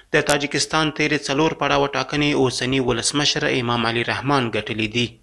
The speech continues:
خو دا ټول انتخابات د لویدیځو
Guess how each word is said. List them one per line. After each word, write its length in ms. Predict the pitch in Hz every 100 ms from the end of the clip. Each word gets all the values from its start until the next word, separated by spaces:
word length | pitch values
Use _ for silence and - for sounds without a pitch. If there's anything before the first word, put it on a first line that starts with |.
| _ _ -
خو 160 | -
دا 160 | 120 120
ټول 260 | 113 143 135
انتخابات 600 | 123 - - 113 143 151 - - - - _ -
د 20 |
لویدیځو 460 | 139 135 139 160